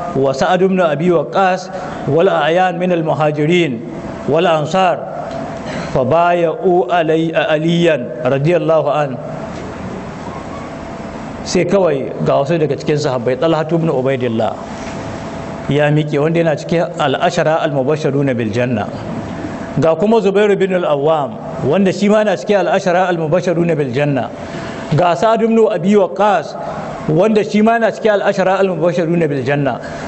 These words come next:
Duk sun miƙe sun ce, "Ya Ali, ya cancanta ko ya wajaba gare ka ka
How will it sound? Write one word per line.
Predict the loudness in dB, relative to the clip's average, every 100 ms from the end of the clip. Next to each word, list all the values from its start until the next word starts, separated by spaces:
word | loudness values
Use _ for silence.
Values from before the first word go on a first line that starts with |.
| 2
Duk | 2 4
sun | 2 4
miƙe | 4 2 0
sun | 2 0
ce, | 2 2
"Ya | 2 0
Ali, | 0 0 0 0 -4 -10 -10 -10 -10 -10 -4 0
ya | 2 4 2
cancanta | 0 -2 0 0 0
ko | 0 4 4
ya | 4
wajaba | 2 0 0 0
gare | 2 0
ka | 0
ka | -2